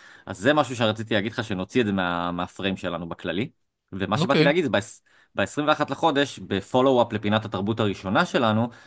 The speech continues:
Speaker 1: דיברתי על Father of Peace, והייתי בהופעת השקה של האלבום שלהם, אה, Year of Madness. אה,
Speaker 2: מה זה, מה זה
Speaker 1: והיה,
Speaker 2: טוב?
Speaker 1: אחי,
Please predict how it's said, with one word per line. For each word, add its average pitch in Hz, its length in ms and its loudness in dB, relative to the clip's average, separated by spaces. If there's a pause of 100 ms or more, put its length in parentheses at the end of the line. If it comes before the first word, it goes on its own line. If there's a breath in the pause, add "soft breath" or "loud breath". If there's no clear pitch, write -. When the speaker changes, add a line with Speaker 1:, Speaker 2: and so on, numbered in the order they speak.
(140)
Speaker 1:
דיברתי 117 360 4
על 113 80 4
Father 110 320 2
of - 40 -20
Peace, 185 300 0 (280 soft breath)
והייתי 110 300 0
בהופעת 110 460 2
השקה 110 340 -2
של 104 160 -2
האלבום 95 340 2
שלהם, 139 560 2
אה, 90 200 -2
Year 98 320 0
of - 40 -6
Madness. 135 560 0 (600)
אה, 95 600 -2
Speaker 2:
מה 131 80 4
זה, 120 140 0
מה 123 120 4
זה 156 120 4
Speaker 1:
והיה, - 80 0
Speaker 2:
טוב? - 100 8
Speaker 1:
אחי, 147 420 2